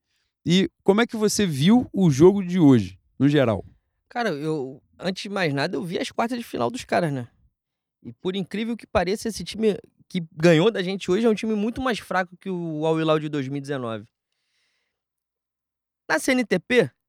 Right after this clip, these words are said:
Speaker 2: como a gente viu no primeiro tempo, aliás, estávamos conversando i-, isso antes do Gerson fazer aquela merda sobrenatural.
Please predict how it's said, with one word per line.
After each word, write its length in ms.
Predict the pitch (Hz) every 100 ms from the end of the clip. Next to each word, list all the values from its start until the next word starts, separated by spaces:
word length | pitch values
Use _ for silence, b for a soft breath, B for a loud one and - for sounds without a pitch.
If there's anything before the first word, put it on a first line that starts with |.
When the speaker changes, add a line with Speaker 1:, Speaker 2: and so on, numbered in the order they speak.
| _ -
Speaker 2:
como 220 | 214 196
a 40 |
gente 300 | 180 190 -
viu 260 | 147 190 196
no 160 | 175
primeiro 300 | 160 170 170
tempo, 420 | 151 - 196 - -
aliás, 360 | - 151 170 196
estávamos 500 | 165 - 190 208 190
conversando 500 | 190 180 165 175 170
i-, 200 | 170 160
isso 300 | - 170 -
antes 240 | 165 190 165
do 80 | 160
Gerson 260 | 156 151
fazer 260 | - 147 139
aquela 260 | 135 139
merda 420 | 135 135 135 127 92
sobrenatural. 840 | - 151 147 147 135 123 143 170